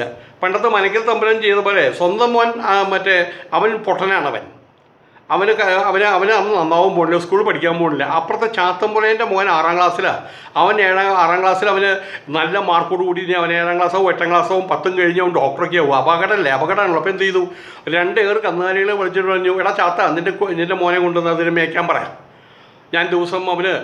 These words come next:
അമ്പത് പൈസ കൊടുക്കാം." അപ്പോൾ വലിയ സന്തോഷമായി. അപ്പോൾ മാസം എത്രയായി? പതിനഞ്ച് രൂപ കിട്ടും. അപ്പോൾ വലിയ സന്തോഷമായി. അവൻ്റെ പഠിപ്പ് മുടക്കുക എന്നുള്ളതാണ് ഉദ്ദേശം. തൻ്റെ മക്കളോ നേരെയാവില്ല, അപ്പോൾ മറ്റുള്ളവർ നേരെയാവരുത്.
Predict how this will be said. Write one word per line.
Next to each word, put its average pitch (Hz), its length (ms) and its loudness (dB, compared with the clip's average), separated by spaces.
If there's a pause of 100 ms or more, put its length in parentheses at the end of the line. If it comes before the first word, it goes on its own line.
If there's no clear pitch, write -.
അമ്പത് 170 220 -4
പൈസ 160 200 -2
കൊടുക്കാം." 131 500 -2 (340)
അപ്പോൾ 185 140 2
വലിയ 220 180 4
സന്തോഷമായി. 214 600 0 (260)
അപ്പോൾ 196 180 2
മാസം 185 340 2
എത്രയായി? 208 300 2
പതിനഞ്ച് 180 400 -2
രൂപ 180 200 2
കിട്ടും. 208 500 -4
അപ്പോൾ 190 220 2
വലിയ 208 160 -2
സന്തോഷമായി. 190 640 0 (300)
അവൻ്റെ 185 220 0
പഠിപ്പ് 175 420 -2
മുടക്കുക 233 320 -2
എന്നുള്ളതാണ് 233 380 0
ഉദ്ദേശം. 202 440 0 (200)
തൻ്റെ 170 260 -2
മക്കളോ 220 400 0
നേരെയാവില്ല, 202 520 0
അപ്പോൾ 156 200 0
മറ്റുള്ളവർ 185 420 0
നേരെയാവരുത്. 170 520 2